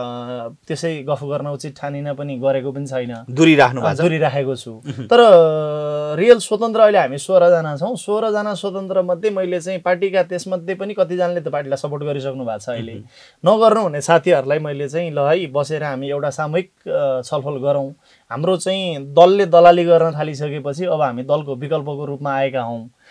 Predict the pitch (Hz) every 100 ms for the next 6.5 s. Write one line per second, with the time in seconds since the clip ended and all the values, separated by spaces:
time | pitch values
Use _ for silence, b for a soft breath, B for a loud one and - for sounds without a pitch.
0 | b _ 131 175 175 202 202 151 147 156
1 | 202 190 175 185 170 175 180 175 175 170
2 | 131 143 139 120 117 180 170 147 160 165
3 | 165 160 160 151 165 156 160 160 160 151
4 | - 139 110 131 165 - 208 202 - b
5 | b - 175 170 165 165 151 147 156 156
6 | 143 139 143 117 98